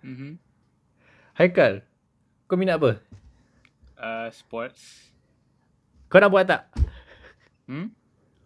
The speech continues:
Speaker 2: Nak buat tak?
Speaker 1: I like to give it a try, yeah.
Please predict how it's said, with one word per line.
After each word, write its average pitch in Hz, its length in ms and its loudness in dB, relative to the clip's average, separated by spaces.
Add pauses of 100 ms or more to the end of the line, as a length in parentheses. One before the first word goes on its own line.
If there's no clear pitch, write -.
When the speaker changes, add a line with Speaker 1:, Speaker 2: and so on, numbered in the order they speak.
(320)
Speaker 2:
Nak 139 160 0
buat 165 160 2
tak? - 240 -4 (1800)
Speaker 1:
I 117 80 -6
like 113 400 -8
to 165 80 -12
give 151 160 -10
it 160 80 -8
a 151 80 -10
try, 170 320 -6
yeah. 165 400 -10